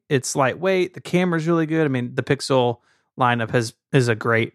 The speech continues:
line of phones. And of course, it runs just standard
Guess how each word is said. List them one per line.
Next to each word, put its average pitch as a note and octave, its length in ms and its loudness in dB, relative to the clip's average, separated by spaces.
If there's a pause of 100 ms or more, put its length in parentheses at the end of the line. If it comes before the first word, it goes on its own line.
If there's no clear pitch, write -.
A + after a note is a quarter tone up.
(140)
line A#2 260 2
of A2+ 80 -10
phones. D#3+ 420 0
And B2+ 100 -4
of A#2+ 60 -8
course, A#2+ 380 0
it B2+ 180 0
runs A#2 840 -2 (800)
just A#2+ 240 2
standard A#2 680 0